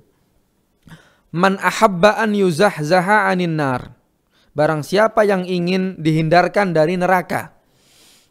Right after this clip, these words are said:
"Wa yudkhalal jannata." Dan dimasukkan ke surga. "Fal ta'tihi maniyatuhu wa huwa yu'minu billahi wal yaumil akhir."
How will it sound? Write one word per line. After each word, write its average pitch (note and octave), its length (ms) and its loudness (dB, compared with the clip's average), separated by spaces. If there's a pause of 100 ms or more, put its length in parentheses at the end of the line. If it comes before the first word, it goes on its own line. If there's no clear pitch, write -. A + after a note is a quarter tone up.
(420)
"Wa E3 220 2
yudkhalal G3+ 720 4
jannata." E3+ 640 -4 (720)
Dan F#3+ 640 -2 (920)
dimasukkan G#3 1040 -2
ke G#3 80 -2
surga. D3+ 640 0 (720)
"Fal G3+ 400 -2
ta'tihi G#3+ 640 -2
maniyatuhu G3 1040 -2
wa F#3 160 4
huwa F3+ 240 4
yu'minu G#3 480 -2
billahi F3+ 560 2
wal F3 160 4
yaumil E3 480 2
akhir." A#2+ 400 -4